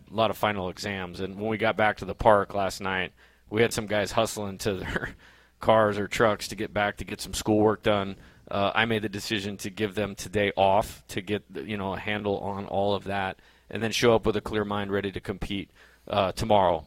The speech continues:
Uh, we have their attention all the time as far as doing the things that we need to do to improve. And when you have,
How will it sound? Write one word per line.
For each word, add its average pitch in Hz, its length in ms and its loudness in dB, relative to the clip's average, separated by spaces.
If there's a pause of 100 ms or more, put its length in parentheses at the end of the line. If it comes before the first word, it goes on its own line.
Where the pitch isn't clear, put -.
Uh, 98 220 -2
we 123 160 4
have 120 240 6
their 113 180 4
attention 104 420 -2
all 98 200 4
the 98 80 -2
time 95 440 -4
as 104 160 -6
far 101 280 2
as 92 260 -4 (320)
doing 113 240 4
the 104 80 -8
things 101 240 -6
that 104 120 -4
we 104 120 -6
need 104 220 -6
to 101 100 -8
do 104 160 -2
to 98 140 -2
improve. 101 480 0
And 95 200 -6
when 101 140 -6
you 98 80 -4
have, 104 380 2